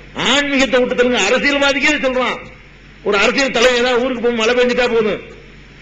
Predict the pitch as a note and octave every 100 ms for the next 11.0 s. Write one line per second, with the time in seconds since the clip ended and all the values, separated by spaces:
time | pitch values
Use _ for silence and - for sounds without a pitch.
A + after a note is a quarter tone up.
0 | - B3+ F3+ F#3 F3 A#3+ C4 B3 A#3 A#3
1 | G#3 F#3+ D#3 D3+ A3+ A3+ G3+ G#3 A#3+ C#4
2 | G3+ - - E3+ G3+ F3+ C3+ - - -
3 | - - B3+ A#3+ G3 C4+ C#4 C4 B3+ B3+
4 | B3+ B3 A3 F3 - - - - - F3
5 | F3 D#3 A#3 A#3+ C#4+ D4 C4+ C4+ C#4 C4+
6 | C4+ B3+ B3 B3 B3+ A#3+ G#3+ A#3 A3+ G#3
7 | G3+ E3+ G3 D4+ B3+ - - - - F3+
8 | A#3+ C4 B3 C4+ A#3 G#3 A3+ G#3 G3+ G#3+
9 | G#3 G3 G3 A3 G3 G3+ G#3 G3+ G3 G3
10 | G3 F#3+ F#3+ F#3 G3 G3 F#3 F#3 F#3 F#3